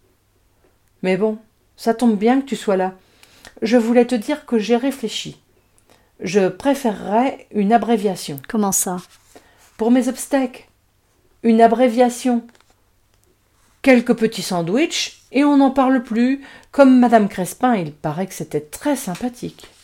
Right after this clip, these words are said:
Speaker 2: Tu veux dire une incinération ?
Speaker 1: C'est ça. Mais au saumon, les sandwichs, pas au pâté.
Speaker 2: Au saumon ?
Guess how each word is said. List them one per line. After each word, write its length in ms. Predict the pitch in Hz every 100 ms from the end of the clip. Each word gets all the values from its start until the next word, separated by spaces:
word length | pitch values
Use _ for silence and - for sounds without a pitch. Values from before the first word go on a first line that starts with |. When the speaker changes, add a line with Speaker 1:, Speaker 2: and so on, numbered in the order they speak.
| -
Speaker 2:
Tu 140 | -
veux 120 | 214 214
dire 220 | 226 220
une 160 | 208 214
incinération ? 720 | 214 - 220 208 214 - 359 359 _ _ _ _
Speaker 1:
C'est 180 | - 311
ça. 320 | - 226 - _ _ _ _ _ - _ - _ 208
Mais 260 | 240 - -
au 160 | 294
saumon, 480 | 277 339 330 320 320
les 120 | 254
sandwichs, 520 | 220 214 208 214 208 -
pas 140 | 302
au 60 | 285
pâté. 460 | 277 277 262 240 -
Speaker 2:
Au 80 | 226
saumon ? 460 | - 254 311 285